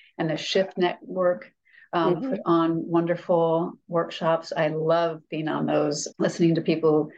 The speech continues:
Speaker 1: whose work I've followed or am being introduced to for the first time. That's one of
Speaker 2: Yeah.
Speaker 1: the ways I keep learning.
Speaker 2: Yeah.
Speaker 1: I'm
Speaker 2: Yes.
Speaker 1: also, I, I bet you are too, I, a big reader. I, I like reading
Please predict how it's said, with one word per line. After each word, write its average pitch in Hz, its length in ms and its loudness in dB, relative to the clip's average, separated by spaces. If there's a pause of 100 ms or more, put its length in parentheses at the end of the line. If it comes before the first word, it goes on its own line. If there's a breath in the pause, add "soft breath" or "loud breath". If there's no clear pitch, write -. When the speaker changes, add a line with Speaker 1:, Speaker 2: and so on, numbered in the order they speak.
(220 loud breath)
Speaker 1:
whose 160 220 0
work 165 260 4
I've 175 320 0
followed 165 540 2
or 160 260 0
am 160 140 -4
being 160 220 -2
introduced 175 540 0
to 185 140 0
for 175 80 0
the 160 160 -2
first 156 260 -4
time. 170 500 2 (500 soft breath)
That's - 180 -10
one 170 140 2
of 156 80 2
Speaker 2:
Yeah. - 20 -2
Speaker 1:
the 160 80 -2
ways 160 560 -4 (120)
I 160 280 2 (480)
keep 165 380 0
learning. 165 720 0 (220)
Speaker 2:
Yeah. 185 140 -2
Speaker 1:
I'm 196 100 4
Speaker 2:
Yes. - 20 6
Speaker 1:
also, 175 720 2
I, 170 160 -2
I 175 60 2
bet 170 220 2
you 165 140 0
are 156 120 2
too, 160 260 0
I, 156 300 -2 (120)
a 151 220 0
big 170 240 -2
reader. 165 480 0
I, 160 240 0
I - 20 0
like 156 280 -2
reading 165 580 0